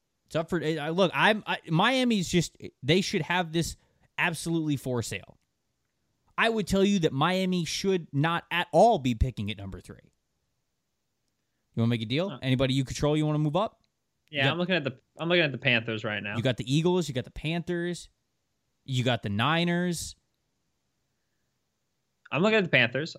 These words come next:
Speaker 2: I'm at
Speaker 1: Okay.
Speaker 2: pick eight. Uh, I think, so Kyle had the Panthers trading day two picks for Sam Darnold in his most recent mock draft. And it's interesting 'cause with the, with Teddy Bridgewater in hand, the Panthers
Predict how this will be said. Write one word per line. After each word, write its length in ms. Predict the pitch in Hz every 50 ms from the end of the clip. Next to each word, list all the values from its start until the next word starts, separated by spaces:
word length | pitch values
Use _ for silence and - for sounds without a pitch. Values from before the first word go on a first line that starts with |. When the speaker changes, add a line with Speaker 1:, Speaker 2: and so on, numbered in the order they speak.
| _ _ -
Speaker 2:
I'm 160 | 139 139 143
at 120 | 143 131
Speaker 1:
Okay. 60 | 104 107 156
Speaker 2:
pick 80 | 135 -
eight. 280 | 113 110 127 - - _ _ _ _ _ _ _ _ _ -
Uh, 300 | 123 123 120 117 117 - - - _ -
I 140 | 143 160 156
think, 280 | - 214 202 180 - - _ - 147
so 420 | 135 - 156 143 135 135 123 - - _ _ _ - 143 -
Kyle 300 | - 156 160 175 170 156
had 240 | 160 147 135 131
the 80 | 127 131
Panthers 560 | 131 139 135 127 127 131 123 123 120 120 -
trading 680 | - - - 147 135 139 139 131 127 123 120 117 113 - _ _ _ _ _ _ - - _ - - 147 135
day 200 | 117 139 139 131
two 180 | 131 - 139 120
picks 240 | - 120 110 107 -
for 100 | - 120
Sam 320 | - - 123 120 117 113
Darnold 500 | 113 107 107 113 113 117 113 113 110 110
in 60 | 110
his 120 | 110 110 -
most 200 | 117 110 110 -
recent 260 | 120 107 - 104 95
mock 300 | 104 104 104 104 107 107 -
draft. 400 | - 95 95 - - - - - _ - - - - - -
And 120 | 127 135
it's 140 | 139 131 139
interesting 360 | 160 147 147 135 131 123 117
'cause 160 | 113 127 120 123
with 180 | 156 160 - -
the, 120 | 160 -
with 340 | - 151 151 139 131 - - _ _ _ _ _ -
Teddy 320 | - - - 208 233 233
Bridgewater 540 | 175 151 202 208 175 165 160 151 143 139 139
in 140 | - 131 127
hand, 640 | 131 - - 180 175 147 107 92 92 95 131 - - _ _ _ _ _ _ _ _ _ _ _ _ -
the 100 | 143 143
Panthers 640 | 135 - - 202 220 214 - 185 147 143 143 139 -